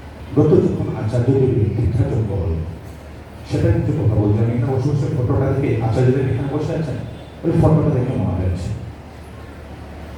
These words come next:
আচার্যদেব যখন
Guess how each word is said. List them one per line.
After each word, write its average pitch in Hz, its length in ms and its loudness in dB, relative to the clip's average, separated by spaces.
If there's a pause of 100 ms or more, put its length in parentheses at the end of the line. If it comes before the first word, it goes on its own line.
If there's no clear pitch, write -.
(520)
আচার্যদেব 156 840 4 (1400)
যখন 165 360 4